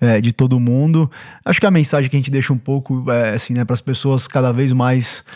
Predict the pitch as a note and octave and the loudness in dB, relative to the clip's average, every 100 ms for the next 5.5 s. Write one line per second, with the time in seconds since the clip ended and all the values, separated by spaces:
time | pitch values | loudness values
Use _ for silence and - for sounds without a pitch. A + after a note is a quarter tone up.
0 | - - C3+ C3 A#2+ G#2 B2+ C3+ C#3 B2+ | -20 -2 0 2 0 0 0 0 0 0
1 | B2+ B2 - D3 C#3 C3 B2 C#3 C#3+ C3+ | 2 0 0 0 2 0 0 0 2 2
2 | B2+ - C3 G#2+ - C3+ C#3 C#3 D3+ C#3+ | 0 0 -2 -2 -4 0 2 2 0 -2
3 | - B2+ B2 B2+ B2+ B2+ A#2+ - C3+ B2+ | -2 0 2 0 -2 -2 -2 0 0 0
4 | - C#3 C#3+ D3 C3+ B2 C3 C3+ C3+ C3 | 0 2 2 2 0 -2 0 0 0 0
5 | C3 B2+ - B2 B2 | -2 -4 -2 0 0